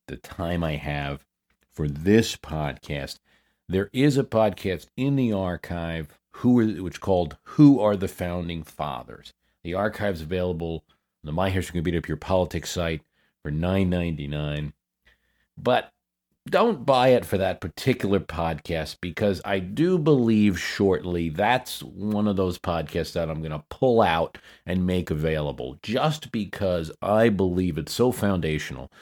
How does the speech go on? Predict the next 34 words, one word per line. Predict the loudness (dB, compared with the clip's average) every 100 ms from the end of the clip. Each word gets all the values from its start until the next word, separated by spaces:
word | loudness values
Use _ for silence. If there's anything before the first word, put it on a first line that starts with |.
| -20 -14 -10
that | -6
you |
have | -2 -2 -2
some | -4
knowledge | -2 0 -2 -4
of | -6
the | -6
Constitutional | -8 -6 -6 -8 -12 -6 -6 -4 -6 -6
Convention, | -10 -12 -10 -10 -10 -14 -12
just | -14 -10
to | -12 _ -20 _
kinda | -14 -6 -4 -2
get | -2 -4
a |
sense | -4 -4 -6 -6
of | -8
how | -6 -4 -4 -8 _ _ _
the | -4
nation | -2 -2 -4 -6 -10
started. | -6 -4 -4 -6 -6
But | -8 -8 _ _ -6
another | 0 4
thing | 4
to | 2
keep | 4 4
in | 4
mind, | 2 0 -2 -2 -2
in, | -4 -4 -6 -8
inherent | -8 -6 -4 -2
in | -2
your | -4
question, | -2 -2 0 -4
is | -4
that | -6